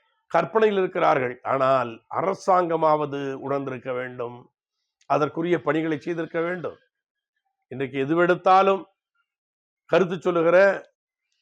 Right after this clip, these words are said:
அதை தடுத்து நிறுத்த வேண்டும் என்று எத்தனிக்கிற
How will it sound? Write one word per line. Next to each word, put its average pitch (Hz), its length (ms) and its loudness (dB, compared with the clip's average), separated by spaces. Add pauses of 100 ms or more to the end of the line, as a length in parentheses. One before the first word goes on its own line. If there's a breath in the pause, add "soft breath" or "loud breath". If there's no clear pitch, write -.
(240)
அதை 165 200 2
தடுத்து 185 380 2
நிறுத்த 180 260 2
வேண்டும் 175 300 2
என்று 165 280 -2
எத்தனிக்கிற 180 460 -2